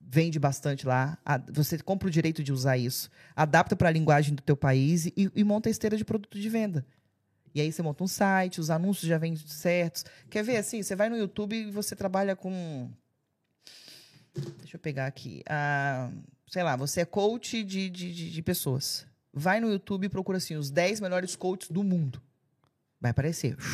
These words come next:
Começa a estudar os dez melhores coaches do mundo. Pega o conteúdo dele, adapta pra tua linguagem e começa a postar no YouTube. Nada se cria, tudo se copia, modifica.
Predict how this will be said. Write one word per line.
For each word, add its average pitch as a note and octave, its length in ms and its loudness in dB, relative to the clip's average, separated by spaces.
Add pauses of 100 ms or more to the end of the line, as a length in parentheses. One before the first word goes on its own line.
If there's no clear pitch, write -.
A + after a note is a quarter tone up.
(760)
Começa D3+ 320 2
a - 20 -2
estudar D#3 260 2
os D#3+ 100 4
dez D#3+ 180 4
melhores D#3 240 2
coaches D3+ 260 -2
do D#3 80 -6
mundo. C3 320 -6 (340)
Pega D3+ 160 6
o D#3 60 6
conteúdo E3+ 560 6
dele, D#3+ 420 4 (300)
adapta D3+ 420 2
pra D3+ 140 4
tua F#3 220 4
linguagem D#3 520 6
e D#3 120 0
começa D3+ 280 2
a - 40 -6
postar C#3 280 0
no C3+ 80 4
YouTube. B2+ 320 0 (800)
Nada F3+ 540 2
se - 280 -16 (120)
cria, C#3 440 -6 (200)
tudo E3+ 360 -8
se - 220 -12
copia, D#3 640 -6
modifica. - 680 -14